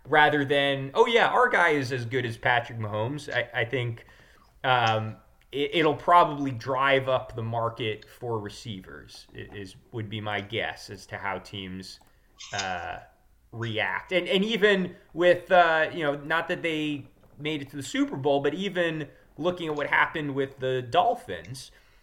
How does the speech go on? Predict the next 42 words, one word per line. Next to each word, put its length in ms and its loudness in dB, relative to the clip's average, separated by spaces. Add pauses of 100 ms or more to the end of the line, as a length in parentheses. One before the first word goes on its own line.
(160)
where 720 4
when 180 -4
he 160 -2
was 200 -2
healthy, 460 2
Tua 460 2
was 240 -2
one 220 -2
of 100 -4
the, 460 0 (560)
statistically, 720 -2
one 160 -2
of 60 -4
the 60 -6
best 360 0
quarterbacks 560 0
in 100 -6
the 60 -6
league 580 -6 (440)
with 520 -2
Tyreek 440 -2
Hill. 400 0 (560)
Um, 260 2
and, 220 0
and 160 0
that 300 8
also 640 2
opened 360 0
up 300 0
for 360 -6 (120)
Jalen 380 -4
Waddle, 420 4
who 140 -6
had 180 0
a 40 -2
much 340 -4
better 260 -2
year 500 -6
than 120 -8
his 160 -10
rookie 260 -6
year. 360 -2